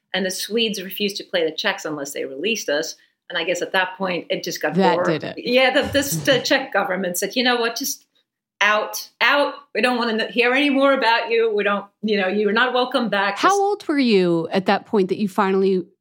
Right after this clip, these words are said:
Speaker 2: reunited in Sweden?
Speaker 1: I was nine years old. And so I hadn't seen my dad since I was three, so I didn't really know him.
Speaker 2: You didn't know them.
Speaker 1: And, uh, in a way, it wasn't a bad thing 'cause my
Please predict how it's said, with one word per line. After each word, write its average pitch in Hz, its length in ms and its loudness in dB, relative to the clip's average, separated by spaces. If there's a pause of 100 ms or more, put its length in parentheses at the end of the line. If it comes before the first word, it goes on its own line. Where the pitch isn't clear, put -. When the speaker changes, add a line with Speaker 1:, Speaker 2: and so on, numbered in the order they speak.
(220)
Speaker 2:
reunited 190 560 2
in 175 120 2
Sweden? 220 560 -4
Speaker 1:
I 233 180 2
was 226 200 -2
nine 208 200 0
years 269 220 0
old. 180 320 -4 (580)
And 202 140 0
so 202 600 0
I 180 80 -2
hadn't 208 280 -2
seen 208 260 0
my 175 160 -2
dad 170 540 -2 (240)
since - 280 -10
I 151 100 -2
was 156 220 -8
three, 156 300 -6
so 151 120 -10
I 151 40 -10
didn't 160 200 -8
really 151 260 -8
know 165 360 -2
him. 160 340 -12
Speaker 2:
You 226 100 0
didn't 240 180 2
know 294 180 2
them. 202 320 -4
Speaker 1:
And, 220 380 0
uh, 214 340 2 (320)
in 480 240 -4 (140)
a 339 40 0
way, 302 160 2
it 285 80 -2
wasn't 262 300 -4
a 214 60 -4
bad 175 300 -2
thing 175 180 -8
'cause - 240 -14
my 147 220 -10